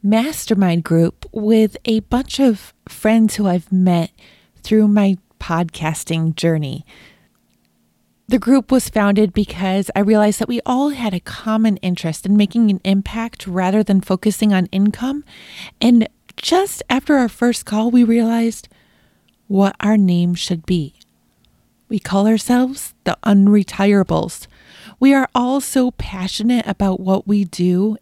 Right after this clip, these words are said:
in our own businesses that we don't see how we'll ever be able to retire someday, because even if we're rolling in the dough, we all love what we do that much that nothing will be able to keep us away from it.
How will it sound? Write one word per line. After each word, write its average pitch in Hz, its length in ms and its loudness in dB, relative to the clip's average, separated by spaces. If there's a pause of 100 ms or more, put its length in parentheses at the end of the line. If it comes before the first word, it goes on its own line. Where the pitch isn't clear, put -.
in 202 140 0
our 202 180 2
own 190 240 0
businesses 220 680 -4
that 240 160 -2
we 285 120 0
don't 339 220 0
see 269 260 0
how 214 280 0
we'll 208 300 0 (140)
ever 226 220 2
be 220 120 2
able 196 160 2
to 190 80 0
retire 208 440 0
someday, 170 520 -2 (420)
because 226 320 0 (120)
even 233 340 0 (100)
if 208 400 -2
we're 190 180 2
rolling 214 500 2
in 233 80 2
the 240 80 2
dough, 311 340 2 (1080)
we 196 120 4
all 196 180 2
love 185 280 0
what 196 100 -2
we 214 100 -2
do 190 220 0 (100)
that 175 240 -4
much 175 380 -4
that 185 240 -6
nothing 196 720 2
will 240 120 0
be 240 140 2
able 226 160 2
to 233 100 0
keep - 300 -6
us 180 140 -2
away 208 220 4
from 247 200 2
it. 170 160 -2